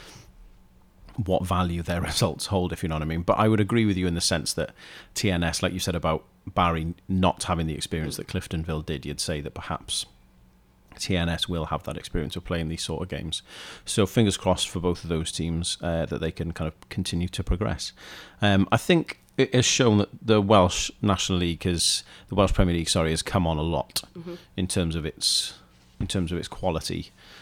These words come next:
Speaker 1: um, and what it's able to offer.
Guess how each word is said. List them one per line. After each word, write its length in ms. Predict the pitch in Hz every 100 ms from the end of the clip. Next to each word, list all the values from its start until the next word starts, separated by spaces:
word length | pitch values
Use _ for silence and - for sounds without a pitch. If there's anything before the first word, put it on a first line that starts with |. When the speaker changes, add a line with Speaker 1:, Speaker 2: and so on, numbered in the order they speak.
| - -
Speaker 1:
um, 600 | 92 85 80 80 78 76 - - - _ - _ _ _ -
and 280 | 90 82 82
what 480 | 95 95 90 - - -
it's 300 | - - - -
able 320 | 85 80 78
to 360 | - 73 73 -
offer. 360 | 78 85 -